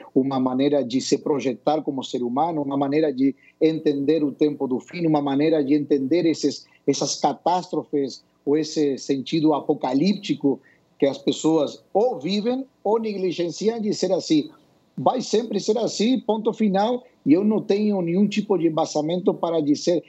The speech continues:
isso vai ter, de fato, um fim no tempo do fim.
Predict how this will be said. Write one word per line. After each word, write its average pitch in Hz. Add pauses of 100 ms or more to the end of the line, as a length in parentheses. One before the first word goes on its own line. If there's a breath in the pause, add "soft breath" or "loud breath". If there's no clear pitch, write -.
(180 soft breath)
isso 208
vai 185 (100)
ter, 196
de 180
fato, 185
um 202
fim 220 (180)
no 175
tempo 185
do 156
fim. 113